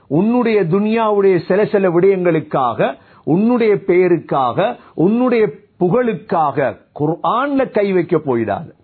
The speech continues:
குர்ஆனை கை வைக்க போயிடாத.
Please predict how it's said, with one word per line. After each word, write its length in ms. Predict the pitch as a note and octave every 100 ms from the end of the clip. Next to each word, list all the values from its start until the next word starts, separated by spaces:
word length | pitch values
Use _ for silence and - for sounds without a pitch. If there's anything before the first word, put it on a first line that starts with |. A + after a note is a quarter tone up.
| _ _ _ _ _ _ _ _ _ _ _ _ _ _ _ _ _ _ _ _ _ _
குர்ஆனை 580 | B2 A#2+ C3+ D3 F3+ F3
கை 240 | D#3+ D3+
வைக்க 280 | D3+ D3 D3
போயிடாத. 840 | C3+ C3 B2+ A#2+ A#2 A2 A2 G2+